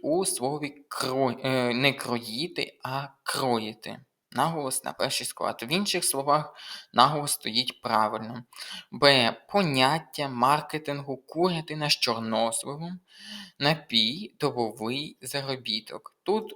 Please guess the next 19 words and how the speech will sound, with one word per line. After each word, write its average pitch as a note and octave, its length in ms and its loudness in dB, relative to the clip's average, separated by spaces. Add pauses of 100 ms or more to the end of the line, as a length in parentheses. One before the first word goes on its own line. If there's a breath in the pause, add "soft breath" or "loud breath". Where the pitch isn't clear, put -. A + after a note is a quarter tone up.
усе D3 320 -2
правильно. A2 680 0 (100)
Отже, C3+ 400 2 (460 loud breath)
неправильно F#3+ 640 2
тільки D#3 400 -4
наголос C3+ 420 2
у B2+ 40 -6
слові, C3 360 -6 (160)
е, B2+ 360 -2
кроїти. B2+ 600 0
Правильно D3+ 680 4
кроїти, A2+ 680 2 (180)
а A#2 240 -2
не A#2+ 300 -8
кроїти. A2+ 720 -10 (120)
Тому C#3+ 440 -4 (300 soft breath)
варіант B2 460 0
А D#3 200 2
буде C3 440 -6